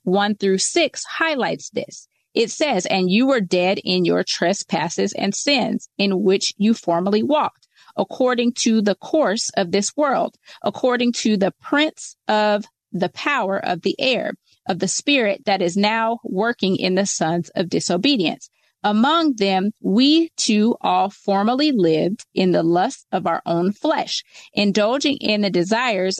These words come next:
of the flesh and of the mind." And were by nature children of wrath, even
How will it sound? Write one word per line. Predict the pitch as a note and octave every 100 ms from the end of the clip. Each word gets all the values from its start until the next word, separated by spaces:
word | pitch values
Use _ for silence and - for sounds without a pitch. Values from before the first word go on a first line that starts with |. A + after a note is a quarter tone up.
| -
of | F3+ F3
the | -
flesh | - C#4+ D#4+ G3+ B3 - _ _ _ _ _ -
and | D#4+ C4+ G#3+ A3+ - -
of | F#3+
the | G#3
mind." | A3 C#4+ G3 - - - _ _ _
And | C4 C4+ G#3 F#3 A3+ _ _ -
were | B3+ D4+
by | D4+ A#3 A3+
nature | F#3+ G#3 G3+ G3+
children | - C4 C4 C4+ C4+ -
of | A3 G3
wrath, | E3+ F3 E3 - - _ _ A3+
even | C4 C#4 C#4 C4